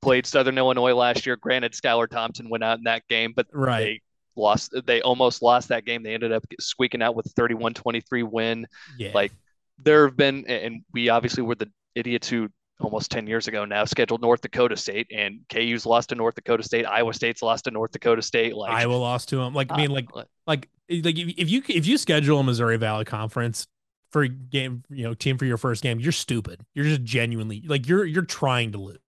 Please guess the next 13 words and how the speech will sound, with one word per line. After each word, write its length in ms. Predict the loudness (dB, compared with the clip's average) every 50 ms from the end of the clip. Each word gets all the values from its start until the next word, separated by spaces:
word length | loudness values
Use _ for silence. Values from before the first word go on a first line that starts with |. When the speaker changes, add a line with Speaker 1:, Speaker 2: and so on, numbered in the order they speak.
| _ _ -20 -20 -18
Speaker 1:
Yeah. 80 | -18 -18 -20 _ _ _ _ -8
Speaker 2:
Like, 160 | -8 -6 -2 -2
Speaker 1:
And, 260 | -2 -2 -2 -4 -10 _ _ _ _ _ _ -6 -6 -4
like, 180 | -6 -8 -8 -12 -16 -16
Speaker 2:
<laughs> 160 | -16 -6 -2
that's 200 | 0 0 0 0
dumb 360 | -2 -2 -2 -2 -4 -10 -16 -18 _ _ _ _ _ -2
because 280 | 0 2 4 4 6
they're 140 | 6 6 6
more 180 | 8 6 6 6
prepared 400 | 4 2 4 4 4 6 6 4
than 140 | 2 2 0
you. 280 | 0 0 -2 -2 -4